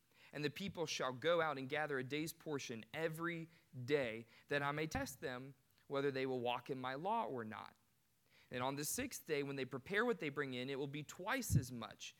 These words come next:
as they gather daily.' So Moses and Aaron said to all the people of Israel, 'At evening you shall know that it was the Lord who brought you out of the land of Egypt. And in the morning you shall see the glory of the Lord, because he has heard your grumbling against the Lord.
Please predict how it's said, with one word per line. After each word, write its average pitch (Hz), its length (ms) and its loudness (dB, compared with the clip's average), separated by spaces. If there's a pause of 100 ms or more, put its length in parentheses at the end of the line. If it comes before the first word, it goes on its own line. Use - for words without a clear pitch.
(140)
as 127 160 -4
they 123 100 -2
gather 120 300 -4
daily.' 123 460 -6 (460)
So 151 140 -2
Moses 151 440 0
and 156 100 -4
Aaron 131 320 -4 (640)
said 143 300 0
to 143 80 0
all 143 160 2
the 147 80 -4
people 147 340 -4
of 139 100 -4
Israel, 139 460 0 (180)
'At 143 240 0
evening 170 400 -2
you 180 200 -2
shall 160 320 -2
know 160 200 2
that 127 160 0
it 135 160 0
was 139 360 0
the 123 120 -8
Lord 131 580 0 (180)
who 156 120 -2
brought 143 400 0
you 143 160 0
out 139 140 0
of 123 120 -4
the 127 60 -8
land 123 240 -4
of 123 120 -6
Egypt. 120 420 -8 (300)
And 151 100 -4
in 156 100 0
the 139 80 0
morning 185 400 4
you 165 120 -2
shall 160 240 -2
see - 240 -2
the 156 100 -2
glory 190 480 2
of 147 160 0
the 143 80 0
Lord, 127 340 0 (180)
because 143 340 0
he - 140 6
has 117 140 -2
heard 180 380 0
your 156 140 -2
grumbling 143 540 -2
against 139 380 -6
the 143 80 -4
Lord. 117 320 -4